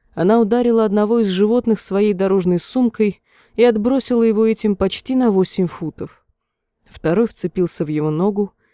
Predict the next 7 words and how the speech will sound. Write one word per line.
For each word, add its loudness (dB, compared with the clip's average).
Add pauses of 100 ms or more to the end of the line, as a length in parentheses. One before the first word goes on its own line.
(180)
и -6
стал -6
тянуть. -6 (760)
Мона 2
Рамзи 2 (100)
пронзительно 0
закричала -2